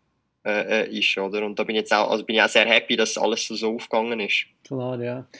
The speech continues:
Speaker 2: Du wohnst ja selber, soweit ich weiss, nicht mehr daheim.
Speaker 1: Nein, schon
Speaker 2: Ja.
Speaker 1: seit, äh, zweitausendsiebten. Ich bin grad eigentlich nach der Lehre, halbes Jahr später, gar ausgezogen.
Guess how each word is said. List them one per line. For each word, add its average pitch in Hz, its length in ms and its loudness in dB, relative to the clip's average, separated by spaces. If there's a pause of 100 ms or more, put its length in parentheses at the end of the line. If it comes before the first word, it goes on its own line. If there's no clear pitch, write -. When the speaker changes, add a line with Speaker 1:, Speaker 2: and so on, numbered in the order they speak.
(160)
Speaker 2:
Du 156 120 0
wohnst 147 200 0
ja 135 80 -4
selber, 139 300 -2
soweit 131 280 -8
ich 131 80 -2
weiss, 127 220 -4
nicht 131 140 -2
mehr 139 140 0
daheim. 123 420 -4 (1500)
Speaker 1:
Nein, 107 420 6
schon - 240 0
Speaker 2:
Ja. - 60 -2
Speaker 1:
seit, - 340 -4
äh, 101 220 4
zweitausendsiebten. 101 1040 0
Ich - 100 -2
bin 107 160 0
grad 123 260 6
eigentlich 123 220 6
nach 127 220 6
der 117 140 2
Lehre, 120 240 8
halbes 117 260 6
Jahr 110 140 8
später, 107 420 2
gar 101 180 2
ausgezogen. 95 600 0